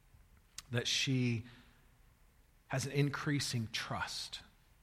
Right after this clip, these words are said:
in God's plan. There is an increasing joy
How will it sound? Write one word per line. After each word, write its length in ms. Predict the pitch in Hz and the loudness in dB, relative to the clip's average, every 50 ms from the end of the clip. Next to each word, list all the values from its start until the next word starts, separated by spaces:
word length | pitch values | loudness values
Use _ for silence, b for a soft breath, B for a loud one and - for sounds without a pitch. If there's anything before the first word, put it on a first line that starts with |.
| - - - - - - - - - - - - - - | -20 -20 -20 -20 -20 -20 -20 -20 -20 -20 -20 -20 -12 -6
in 120 | 117 110 | -6 -4
God's 300 | 107 98 92 90 87 - | -2 -2 -2 -4 -4 -6
plan. 300 | - - - 98 87 78 71 - - - - - - - - - - _ - _ - - - - - - - _ - - - - - - - - - - - - - _ - - - - - - - - - - - - - - - | -8 -8 -6 -6 -6 -6 -6 -8 -12 -16 -20 -20 -20 -20 -20 -20 -20 _ -20 _ -20 -20 -20 -20 -20 -20 -20 _ -20 -20 -20 -20 -20 -20 -20 -20 -20 -20 -20 -20 -20 _ -20 -20 -20 -20 -20 -20 -20 -20 -20 -20 -20 -20 -20 -12 -6
There 140 | 110 110 113 | -4 -2 -2
is 80 | 110 113 | 0 2
an 60 | 113 | 2
increasing 600 | 117 120 117 - - 139 120 110 - 110 104 101 | 2 2 2 0 0 0 0 0 0 0 -2 -2
joy 420 | 95 95 104 104 101 101 95 87 | -2 -4 -4 -2 -2 -4 -4 -6